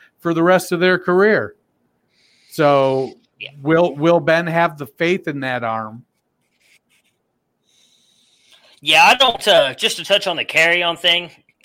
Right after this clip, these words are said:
Speaker 2: I'm not worried about it. I heard them talking about it today, and someone brought up a really good point on, on Sirius X M radio, and I agree with them. I think a lot of those guys are gonna be wearing braces and everything just because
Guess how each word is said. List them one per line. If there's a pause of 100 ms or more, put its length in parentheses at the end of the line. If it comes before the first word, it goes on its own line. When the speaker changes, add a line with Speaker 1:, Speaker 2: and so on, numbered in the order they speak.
(160)
Speaker 2:
I'm
not
worried
about
it.
I
heard
them
talking
about
it
today,
and (680)
someone
brought
up
a
really
good
point
on,
on
Sirius
X
M
radio,
and
I
agree
with
them.
I
think
a
lot
of
those
guys
are
gonna
be
wearing
braces
and
everything
just
because